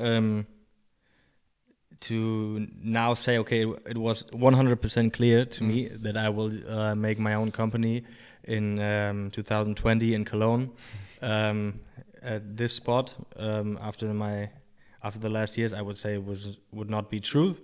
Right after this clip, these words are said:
Speaker 1: but, um, uh,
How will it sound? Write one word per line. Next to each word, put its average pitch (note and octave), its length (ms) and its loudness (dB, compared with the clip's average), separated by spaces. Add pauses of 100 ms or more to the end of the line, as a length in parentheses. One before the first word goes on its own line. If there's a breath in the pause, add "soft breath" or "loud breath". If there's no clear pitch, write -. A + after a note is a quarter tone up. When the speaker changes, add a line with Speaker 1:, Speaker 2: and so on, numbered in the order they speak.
Speaker 1:
but, C#3 300 4 (540 loud breath)
um, A#2 520 2 (1800 soft breath)
uh, G#2+ 840 -4